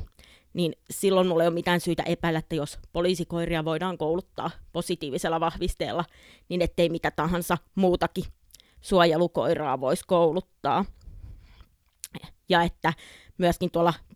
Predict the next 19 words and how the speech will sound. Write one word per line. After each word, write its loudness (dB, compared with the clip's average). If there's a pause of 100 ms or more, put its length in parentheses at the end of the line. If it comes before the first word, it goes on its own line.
(120)
virka- 0
ja 4
viranomaispuolella 2
niin -4 (380)
ainakin -2 (180)
jossain 0
määrin 2
on 2
tunnistettu -4 (120)
ja -2
tunnustettu -4 (360)
tää 0
positiivisen -2
vahvisteen -4 (760)
hyöty 2 (140)
verrattuna -4
näihin 0 (880)
perinteisiin 0
menetelmiin. 0